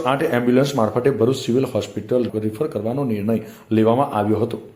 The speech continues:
માહિતી મળતા જ એકસો આઠની ટીમ, જેમાં ઈ એમ ટી સોનલ માલીવાડ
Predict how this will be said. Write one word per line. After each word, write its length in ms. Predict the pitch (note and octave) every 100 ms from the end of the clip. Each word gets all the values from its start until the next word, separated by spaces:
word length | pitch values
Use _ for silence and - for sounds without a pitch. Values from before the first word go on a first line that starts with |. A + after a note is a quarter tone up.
| - A#2
માહિતી 380 | C3+ D#3 G3 E3+
મળતા 260 | D#3 F3+ F3+
જ 40 | C3+
એકસો 240 | C3 E3+ C3
આઠની 500 | C#3 C#3 C#3+ C#3+ D3+
ટીમ, 240 | C#3+ C#3+ A2 - - - -
જેમાં 420 | B2+ B2+ A2 -
ઈ 100 | B2+ C#3+
એમ 120 | D3
ટી 220 | D3 E3+
સોનલ 400 | E3+ A#2 A#2+ B2+ A2+ - - -
માલીવાડ 520 | A#2 B2 C3 C3 D3